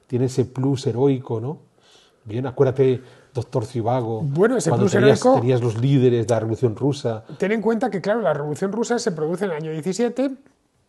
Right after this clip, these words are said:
Speaker 2: en un momento en el que ya existe el cine.
Speaker 1: Ujú.
Speaker 2: La radio aparecerá poco después, en los años veinte, la radiodifusión, la televisión en los años cuarenta, cincuenta,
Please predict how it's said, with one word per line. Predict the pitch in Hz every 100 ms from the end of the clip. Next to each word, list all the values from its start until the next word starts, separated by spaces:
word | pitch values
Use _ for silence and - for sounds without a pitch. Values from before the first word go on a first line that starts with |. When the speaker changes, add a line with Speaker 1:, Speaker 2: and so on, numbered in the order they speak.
| _ _ -
Speaker 2:
en | 143
un | 139
momento | 143 147
en | 143
el |
que | 123
ya | 117
existe | - 135 -
el | 135
cine. | 202 202 240 - _
Speaker 1:
Ujú. | 117 104 147 - _ _ _ _ _ _ -
Speaker 2:
La | 156
radio | 139 156 151
aparecerá | 131 139 143 117
poco | 127 123
después, | 123 - 233 - - _ _ _
en | 107
los | -
años | 131 131
veinte, | 131 196 202 240 240 _ _ _ _ _ _ _
la | 117
radiodifusión, | 113 107 - 127 190 214 226 - _ _
la | - 165
televisión | 165 156 151 - 196 185 151 110 _
en | -
los | 139 127
años | 151 143
cuarenta, | 143 139 143
cincuenta, | 160 151 196 175 208